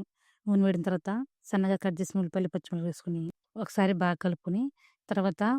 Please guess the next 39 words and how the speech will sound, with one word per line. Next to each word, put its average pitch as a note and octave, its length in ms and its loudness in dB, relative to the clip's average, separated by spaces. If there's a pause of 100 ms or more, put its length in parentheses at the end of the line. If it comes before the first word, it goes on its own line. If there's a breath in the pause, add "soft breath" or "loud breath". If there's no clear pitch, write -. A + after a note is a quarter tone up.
(100)
కొద్దిగా G#3 260 0
జీడిపప్పు F#3+ 440 -2
వేసుకోవాలి. E3 540 -6 (380 soft breath)
జీడిపప్పు F#3 380 0
కనుక F3+ 200 0
మీకు F#3 200 0
ఇష్టమైతే F3 500 -4
స్కిప్ - 260 -6
చేసేయచ్చు. F3+ 460 -4 (420 soft breath)
స్టవ్ని F#3 440 2
మీడియం F#3 280 2
లేదా F3+ 140 0
సిమ్లో F3+ 240 0
పెట్టుకుని F#3 400 -2 (480 loud breath)
లైట్ G3 300 2
గోల్డెన్ F#3+ 360 2
బ్రౌన్ F3+ 180 2
కలర్ F3+ 140 0
వచ్చేంత F3 220 -2
వరకు F3+ 340 -2
డీప్ G#3 180 2
ఫ్రై F#3 120 -2
చేసుకోవాలి. E3 500 -6 (400 soft breath)
ఉల్లిపాయలు G3+ 320 2
అనేది G#3+ 160 4
లైట్ F#3 240 2
గోల్డెన్ F3+ 360 0
బ్రౌన్ F3+ 160 0
కలర్ F3+ 140 -4
వచ్చిన E3+ 260 -8
తర్వాత E3 300 -4 (720)
వన్ G3 180 0
టేబుల్ F#3 260 -2
స్పూన్ G3 140 0
అల్లం F#3 200 2
పేస్ట్ F3+ 280 -4
వేసుకుని, E3 360 -4 (460)
అల్లం G3 240 2
పేస్ట్ - 280 -4